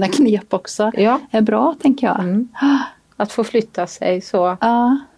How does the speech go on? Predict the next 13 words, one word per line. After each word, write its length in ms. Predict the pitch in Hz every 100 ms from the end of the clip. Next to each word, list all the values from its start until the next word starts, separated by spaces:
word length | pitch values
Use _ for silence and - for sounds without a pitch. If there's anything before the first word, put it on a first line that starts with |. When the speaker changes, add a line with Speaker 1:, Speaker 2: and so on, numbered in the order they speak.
| -
Speaker 2:
Mm. 240 | 185 202 208 _ _ _ _ _ _ -
Så 60 | 214
att 140 | - 214
det, 400 | 185 220 214 208 - - - - _ -
och 120 | 208
då, 240 | 226 202
då 80 | 214
ger 220 | 226 254
man 140 | 202 196
sig 140 | 208
själv 260 | 226 190 175
en 120 | 180
gåva. 480 | 190 220 240 -